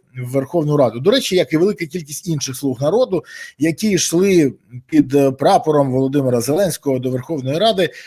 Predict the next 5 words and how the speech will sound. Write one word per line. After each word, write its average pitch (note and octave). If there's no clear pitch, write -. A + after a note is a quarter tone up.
вони F#3+
йшли A#3+
заробляти F3
гроші. C#3+
Е, D3+